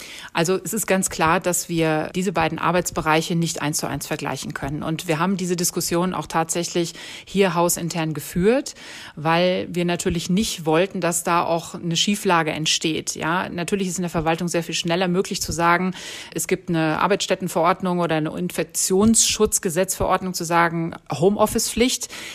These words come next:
Das kann man natürlich so in der Gastronomie nicht ausrufen. Und wir haben ganz bewusst darauf geachtet, dass wir, sofern es uns möglich und erlaubt war, auch immer eine gewisse Grundpräsenz hier in der Verwaltung hatten,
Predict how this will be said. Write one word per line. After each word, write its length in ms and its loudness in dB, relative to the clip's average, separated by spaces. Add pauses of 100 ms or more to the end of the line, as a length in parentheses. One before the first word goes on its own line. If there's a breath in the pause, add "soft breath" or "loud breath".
(160 loud breath)
Das 180 0
kann 140 2
man 140 2
natürlich 360 2
so 240 2
in 180 0
der 100 0
Gastronomie 480 0
nicht 180 -4
ausrufen. 580 2
Und 140 -4
wir 80 -2
haben 160 0
ganz 200 -4
bewusst 320 -2
darauf 240 0
geachtet, 420 -4
dass 180 -2
wir, 240 2 (360 loud breath)
sofern 440 2
es 100 2
uns 220 0
möglich 480 2
und 140 -4
erlaubt 480 0
war, 280 0
auch 200 -2
immer 140 2
eine 120 -2
gewisse 320 -2
Grundpräsenz 840 0
hier 420 2
in 140 -4
der 100 -2
Verwaltung 540 -6
hatten, 260 2